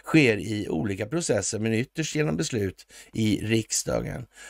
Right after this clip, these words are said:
Eh, den juridiska könstillhörigheten har relevans för tillämpningen av olika lagar. Och nu ska alltså riksdagen fatta beslut i frågan. Det har hittills, eh, funnits klart stöd för reformen.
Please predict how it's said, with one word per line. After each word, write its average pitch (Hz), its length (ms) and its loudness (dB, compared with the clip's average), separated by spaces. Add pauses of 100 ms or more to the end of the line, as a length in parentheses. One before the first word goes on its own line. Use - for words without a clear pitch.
(140)
Eh, 117 140 0
den 117 140 6
juridiska 131 540 6
könstillhörigheten 104 920 4
har 123 420 2
relevans 123 640 4
för - 100 -4
tillämpningen 101 640 -2
av 82 80 -4
olika 101 280 -6
lagar. 92 500 -4
Och - 320 0
nu 131 140 6
ska 139 200 4
alltså 117 220 2
riksdagen 120 520 -2
fatta 117 280 -2
beslut 127 520 -4
i - 60 -4
frågan. - 540 -8 (380)
Det 135 80 6
har 139 60 10
hittills, 147 680 2
eh, - 260 -8
funnits 117 480 0
klart 135 400 2
stöd 147 520 2
för 156 100 -2
reformen. 95 540 0